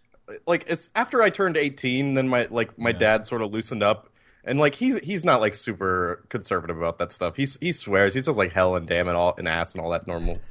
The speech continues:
Speaker 1: sort of the normal swear words, not, like,
Speaker 2: Yeah,
Speaker 1: the
Speaker 2: he's not
Speaker 1: more
Speaker 2: dropping the
Speaker 1: obscure,
Speaker 2: F-bomb.
Speaker 1: really, like, the ones that aren't really fun to listen to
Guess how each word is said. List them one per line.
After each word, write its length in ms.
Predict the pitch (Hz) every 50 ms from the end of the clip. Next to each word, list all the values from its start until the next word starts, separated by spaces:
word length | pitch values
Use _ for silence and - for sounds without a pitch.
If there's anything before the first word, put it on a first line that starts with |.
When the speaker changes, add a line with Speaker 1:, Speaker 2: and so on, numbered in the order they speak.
| - - - _ - _ _
Speaker 1:
sort 160 | - 202 196
of 100 | 175 160
the 60 | 175
normal 340 | 180 190 202 214 202 165 131 117
swear 220 | - 123 113 107
words, 140 | 107 107 117
not, 160 | 151 156 147
like, 220 | 147 143 127 120 110
Speaker 2:
Yeah, 280 | 110 104 92 87 87 92
Speaker 1:
the 120 | 117 113
Speaker 2:
he's 80 | 104 104
not 80 | 120 120
Speaker 1:
more 120 | 117 113 113 110
Speaker 2:
dropping 80 | 107
the 60 | 95 -
Speaker 1:
obscure, 380 | 95 98 123 120 113 110 110 104
Speaker 2:
F-bomb. 100 | 101 107
Speaker 1:
really, 300 | 123 123 113 107 104 98
like, 220 | 98 104 101 - -
the 160 | 107 101 95
ones 240 | 104 110 110 107 95
that 80 | 98 95
aren't 140 | 98 90 71
really 260 | 95 95 92 92 87
fun 240 | - - 107 95 90
to 60 | 87
listen 280 | 87 92 90 - 90 87
to 260 | - 95 87 85 82